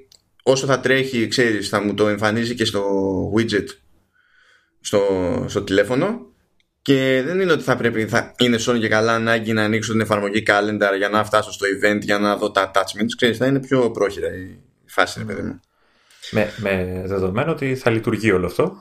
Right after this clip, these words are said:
Speaker 2: <laughs>
Speaker 1: Αυτό
Speaker 2: Τη στιγμή
Speaker 1: θα λει-,
Speaker 2: που το
Speaker 1: α-,
Speaker 2: χρειάζεσαι.
Speaker 1: αυτό θα λειτουργεί. Α, αυτό τουλάχιστον θα λειτουργεί, εντάξει. Ναι.
Speaker 2: Κοίτα, α, α, αν κρίνω από τις, γενικότερα από τις beta, ε, πάντα σπάνε <laughs> τη στιγμή που δεν πρέπει.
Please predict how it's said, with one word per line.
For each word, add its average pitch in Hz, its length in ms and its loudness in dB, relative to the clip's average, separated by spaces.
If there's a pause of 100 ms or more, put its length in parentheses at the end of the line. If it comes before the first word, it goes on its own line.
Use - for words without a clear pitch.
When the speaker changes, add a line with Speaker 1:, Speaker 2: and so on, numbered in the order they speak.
(440)
Speaker 2:
<laughs> - 440 -6
Speaker 1:
Αυτό 127 60 4
Speaker 2:
Τη - 60 2
στιγμή 170 200 6
Speaker 1:
θα 175 60 4
λει-, 180 100 4
Speaker 2:
που - 100 0
το - 60 -4
Speaker 1:
α-, 127 40 6
Speaker 2:
χρειάζεσαι. 101 420 2
Speaker 1:
αυτό - 260 4
θα 143 140 4
λειτουργεί. 123 600 -2 (720)
Α, 98 100 -4 (120)
αυτό 110 260 0
τουλάχιστον 117 440 2
θα 113 100 2
λειτουργεί, 107 360 0
εντάξει. 95 440 -2 (340)
Ναι. 101 480 0
Speaker 2:
Κοίτα, - 520 0
α, - 80 0 (220)
α, - 120 0
αν 101 220 0
κρίνω 104 240 2
από 95 140 0
τις, 87 380 0
γενικότερα 92 460 0
από 90 120 -4
τις 90 220 -10
beta, 123 420 2
ε, 107 200 0 (180)
πάντα 117 340 2
σπάνε 123 760 2
<laughs> - 160 -6
τη 196 100 8
στιγμή 135 380 0
που 120 140 -2
δεν 117 180 2
πρέπει. 113 460 2